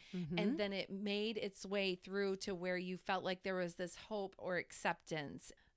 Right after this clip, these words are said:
Speaker 2: By the end, so now we're, like, a song before it's over, and remember, Nona and I are thinking we're going up because H F choir and maybe one other
Speaker 1: Yeah.
Speaker 2: choir is gonna be getting on the stage
Speaker 1: Right.
Speaker 2: and singing.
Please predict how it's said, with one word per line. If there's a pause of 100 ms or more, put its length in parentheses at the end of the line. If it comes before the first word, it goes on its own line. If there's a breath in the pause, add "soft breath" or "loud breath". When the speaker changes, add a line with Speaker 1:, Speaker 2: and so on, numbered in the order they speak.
Speaker 2:
By
the
end,
so
now
we're,
like,
a
song
before
it's
over,
and (420)
remember,
Nona
and
I
are
thinking
we're
going
up
because (100)
H
F
choir
and
maybe
one
other
Speaker 1:
Yeah.
Speaker 2:
choir
is
gonna
be
getting
on
the
stage
Speaker 1:
Right. (360)
Speaker 2:
and
singing.